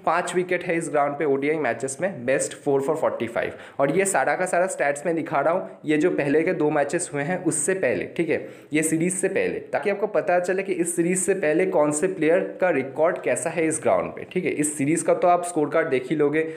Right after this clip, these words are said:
चाहे क्रिकबर्ड से देखो या फिर फैनकोर्ट से देखो, कहीं से भी देखो, ठीक है। यस, बाकी यहाँ पे एंडी McBrien आपको दिख जाएंगे, चार मैचेस, चार इनिंग, तीन विकेट, बेस्ट है टू for थर्टी सिक्स। तो चलिए last match का स्कोर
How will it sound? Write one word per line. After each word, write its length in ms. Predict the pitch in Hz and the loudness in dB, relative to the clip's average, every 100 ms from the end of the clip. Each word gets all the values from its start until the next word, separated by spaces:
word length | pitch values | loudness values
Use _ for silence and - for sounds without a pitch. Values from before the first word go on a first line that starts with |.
| - - | -12 -4
चाहे 160 | 156 | -2
क्रिकबर्ड 440 | 143 135 127 143 139 | 0 -2 0 0 2
से 140 | 160 | 0
देखो 300 | 147 143 147 | 0 2 2
या 140 | 131 | 2
फिर 160 | 127 147 | 2 0
फैनकोर्ट 440 | 139 117 113 131 | 0 0 0 -2
से 120 | 135 147 | 0 0
देखो, 240 | 139 139 | 0 0
कहीं 260 | - 120 127 | -2 0 0
से 140 | 139 | 2
भी 120 | 113 | 2
देखो, 240 | 98 90 110 | 0 -4 -4
ठीक 180 | 151 | -2
है। 200 | 127 127 | 0 0
यस, 180 | 131 131 - - - | 0 0 -6 -8 -2
बाकी 220 | 135 190 | -2 0
यहाँ 220 | 180 180 | 0 0
पे 120 | 160 | -2
एंडी 300 | 160 139 147 | -2 0 0
McBrien 480 | 156 127 107 127 156 | 0 -2 0 0 0
आपको 200 | 135 - | -2 -4
दिख 200 | 135 117 | -8 -6
जाएंगे, 420 | 123 117 117 156 - - | 0 0 0 -2 -8 -4
चार 220 | 160 143 | 0 2
मैचेस, 440 | 151 143 151 175 - | 2 0 -2 -4 0
चार 280 | 127 135 135 | 0 0 -2
इनिंग, 220 | 139 170 - - - | -4 -6 -8 -12 -2
तीन 320 | 196 196 190 165 | 2 2 0 -2
विकेट, 500 | 135 135 170 165 - | 0 0 -2 -2 -6
बेस्ट 360 | 120 139 - - | -2 0 0 -4
है 60 | 175 | -4
टू 260 | 160 156 151 | 0 -2 0
for 120 | 165 208 - - - | 0 0 -4 -10 -6
थर्टी 220 | 151 127 | -4 -2
सिक्स। 400 | 120 - - - - _ _ _ _ _ _ _ _ _ _ _ - _ _ _ | -4 -6 -8 -10 -12 _ _ _ _ _ _ _ _ _ _ _ -20 _ _ _
तो 60 | 208 | -2
चलिए 320 | 202 208 240 | 0 2 2
last 420 | 240 175 170 - | 2 2 2 0
match 180 | 196 190 | -2 -2
का 120 | - | 0
स्कोर 340 | 208 - 180 | -2 0 0